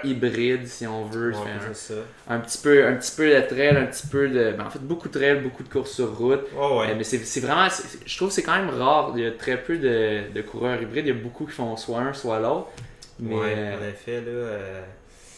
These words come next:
Speaker 2: ben, ça dépend du terrain de jeu que t'as. Puis moi, je sais pas, je continue de performer dans les deux milieux, tu sais, autant
Speaker 1: Ouais.
Speaker 2: sur route que trail, fait que les deux milieux m'intéressent.
Speaker 1: Ouais.
Speaker 2: Donc, euh, puis autant du court, là, tu sais, j'aime encore ça faire du cinq, du dix kilos sur route.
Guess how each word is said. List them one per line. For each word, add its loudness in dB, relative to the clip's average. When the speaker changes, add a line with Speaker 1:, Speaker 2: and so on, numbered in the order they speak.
Speaker 2:
ben, 4
ça 0
dépend 2
du -2
terrain 0
de -6
jeu -6
que 0
t'as. 4
Puis -8
moi, -2
je -10
sais -6
pas, -2
je -8
continue -6
de -20
performer -4
dans -2
les -2
deux -6
milieux, -8
tu -20
sais, -8
autant -8
Speaker 1:
Ouais. 0
Speaker 2:
sur -2
route -4
que -2
trail, -2
fait -4
que -4
les -4
deux -6
milieux -6
m'intéressent. -10
Speaker 1:
Ouais. 0
Speaker 2:
Donc, -8
euh, -6
puis -2
autant -2
du -8
court, -2
là, -4
tu -12
sais, -8
j'aime -4
encore -4
ça -8
faire -6
du -12
cinq, -10
du -14
dix -18
kilos -12
sur -6
route. -6